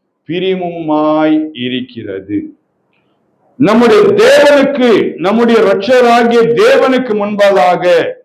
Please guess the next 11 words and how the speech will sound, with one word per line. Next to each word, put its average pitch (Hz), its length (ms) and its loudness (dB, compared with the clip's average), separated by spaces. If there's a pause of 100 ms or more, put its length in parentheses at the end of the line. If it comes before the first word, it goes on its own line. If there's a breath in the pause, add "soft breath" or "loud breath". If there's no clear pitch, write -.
அது 135 340 -6
நன்மையும் 175 920 -8 (260)
பிரியமுமாய் 147 1080 -4
இருக்கிறது. 110 920 -10 (1160)
ஆண்டவருக்கு 226 840 2
நன்மை 214 460 -2
எது, 196 520 0 (160)
ஆண்டவருக்கு 190 640 -4
பிரியம் 202 460 -4
எது 156 520 -4
என்பதை 170 460 -2